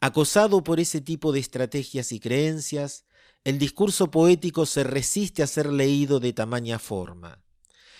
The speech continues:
Desplegando las formas infinitas del sentido, a través de sus figuras proteicas y plurales, el decir poético persiste en decir lo que no pueden decir los otros discursos.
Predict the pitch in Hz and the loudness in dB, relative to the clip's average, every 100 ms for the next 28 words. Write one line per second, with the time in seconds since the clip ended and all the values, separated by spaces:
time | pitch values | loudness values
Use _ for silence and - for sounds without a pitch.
0 | _ 113 123 - 135 143 165 175 160 147 | _ -6 -4 0 4 6 6 4 4 4
1 | 127 - 147 143 - 127 117 127 131 139 | 2 -2 -4 -4 -6 -8 -10 -8 -4 -2
2 | 120 117 - 117 113 147 143 123 120 - | -2 -4 -6 -8 -6 -4 -2 -2 -6 -10
3 | _ - - 117 147 160 170 160 147 - | _ -12 -4 2 6 6 4 0 -2 -2
4 | 135 147 143 - 131 120 156 143 127 127 | 0 2 2 2 0 4 4 4 0 -2
5 | 127 113 120 127 151 147 147 139 - _ | -4 -4 0 6 6 6 2 -4 -10 _
6 | _ _ _ 131 135 143 196 180 160 175 | _ _ _ -2 2 2 2 0 4 8
7 | 180 180 160 151 135 139 135 - 202 185 | 8 6 0 -2 0 0 -2 -2 0 0
8 | - - 107 95 117 117 120 113 147 131 | -2 -6 -6 -6 -10 -4 -2 -2 0 -2
9 | 87 80 _ _ 113 120 123 127 131 180 | -2 -12 _ _ 0 0 2 0 2 2
10 | 151 156 156 139 123 117 - 143 143 131 | 4 2 2 2 -2 -4 -2 -2 -2 -4
11 | - _ - 110 - 120 113 107 104 101 | -12 _ -8 -6 -4 -4 -4 -6 -8 -12
12 | - 98 85 85 - 73 - _ | -10 -10 -10 -14 -18 -20 -20 _